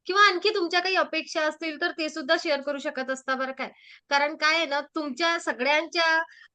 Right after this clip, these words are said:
अ, सूचनांमुळे म्हणूया किंवा तुम्ही एक एक गोष्ट सांगितल्यामुळे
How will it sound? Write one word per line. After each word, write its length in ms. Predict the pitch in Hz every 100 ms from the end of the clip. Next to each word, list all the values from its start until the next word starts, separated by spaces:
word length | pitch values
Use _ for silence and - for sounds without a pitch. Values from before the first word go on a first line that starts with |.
| -
अ, 300 | 254 262 262
सूचनांमुळे 840 | 320 302 359 339 359 370 349 349
म्हणूया 400 | 339 320 302 302
किंवा 460 | 311 339 320 330 294
तुम्ही 360 | 262 - 349
एक 120 | 311 330
एक 80 | 285
गोष्ट 220 | 311 339
सांगितल्यामुळे 840 | 339 320 294 285 311 320 302 302